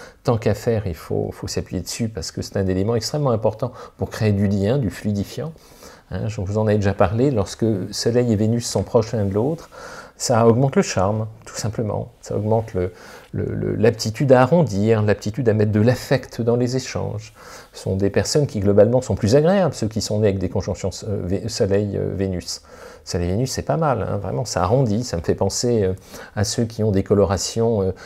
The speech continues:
Soleil dans des signes vénusiens à la naissance, à savoir, euh, des Taureaux, des Balances, mais aussi des Poissons. Vénus et exaltée sont des profils qui, globalement, socialement, statistiquement, sont plus souples, plus ronds, plus agréables,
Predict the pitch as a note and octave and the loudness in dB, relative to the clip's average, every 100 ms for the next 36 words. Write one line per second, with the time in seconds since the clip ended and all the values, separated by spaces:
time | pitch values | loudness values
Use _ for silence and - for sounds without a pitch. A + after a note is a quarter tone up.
0 | - - A2 A2 A#2 A2 G#2+ - A#2 G#2+ | -10 0 2 4 4 4 4 0 0 2
1 | A2 G#2+ A#2 A#2 A#2+ D3+ F3 - A2+ A#2 | 2 2 2 4 4 2 0 -2 -2 -4
2 | - - F2 G2+ A2 G2+ F#2 F#2 F2 E3 | -6 -4 -2 2 2 2 0 0 0 2
3 | A2+ A#2+ G#2+ F#2 C3 C3+ A#2+ - - - | 4 4 2 4 4 4 2 0 -10 -20
4 | - - F2 G2 G#2 - G#2+ G#2 - - | -20 -12 -2 2 2 2 0 2 2 2
5 | - A#2 F#2+ G2+ - F#2 G2 C3 C3+ A2 | 0 0 0 0 -2 -2 0 0 0 -2
6 | A2 - F#2 - F#2+ E3 D#3 B2 A2 - | -2 -2 -4 0 0 0 -2 -2 -4 -10
7 | - G2 A#2 G#2+ A#2 D#3+ F#3+ C3 A2+ B2+ | -6 4 6 6 4 2 0 0 0 0
8 | A#2 B2 G3 - _ - - A#2+ A#2 B2 | 0 -2 -6 -8 _ -14 0 0 2 -2
9 | - C3+ D#3+ G#3 - - - - B2+ F#3+ | -2 -4 -2 -4 -8 -18 -6 -2 0 0
10 | - D#3+ D3 - - C#3+ A#2+ A#2 - - | 0 -2 -4 -10 0 2 4 2 0 -14
11 | _ _ _ _ _ - _ - A#2+ C3 | _ _ _ _ _ -20 _ 0 4 4
12 | A#2 G2+ F2+ F2+ | 4 2 0 -6